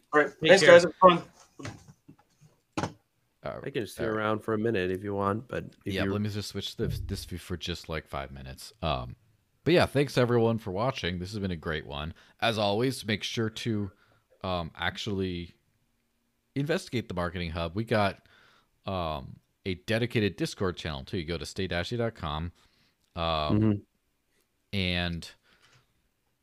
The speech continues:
Speaker 3: that gets you the Dash Discord, and there's a Dash Marketing Hub channel there. There's,
Speaker 2: Yep.
Speaker 3: but literally, like, we're kind of everywhere. If people just start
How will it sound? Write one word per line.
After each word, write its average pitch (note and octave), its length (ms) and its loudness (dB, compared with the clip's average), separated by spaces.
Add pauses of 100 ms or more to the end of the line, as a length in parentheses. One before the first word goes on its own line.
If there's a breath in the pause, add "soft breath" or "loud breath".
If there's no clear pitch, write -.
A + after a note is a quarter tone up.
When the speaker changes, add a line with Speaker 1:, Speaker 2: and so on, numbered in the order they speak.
(160)
Speaker 3:
that E2+ 160 -4
gets - 180 -6
you G2 60 -6
the F2 120 -10
Dash F2+ 300 -4
Discord, G2 360 -4
and E2+ 80 -4
there's E2 140 -6
a - 40 -14
Dash D#2 300 -8
Marketing D#2 380 -8
Hub D#2+ 200 -12
channel G2+ 420 -6
there. - 260 -10 (460)
There's, - 260 -8
Speaker 2:
Yep. G#2 180 4
Speaker 3:
but - 180 0
literally, B2+ 500 4
like, G2+ 340 0
we're A#2+ 80 0
kind C3+ 200 -2
of G#2 80 2
everywhere. F2 440 -2
If - 100 -8
people D3+ 180 -2
just A#2+ 120 -4
start G#2+ 180 -2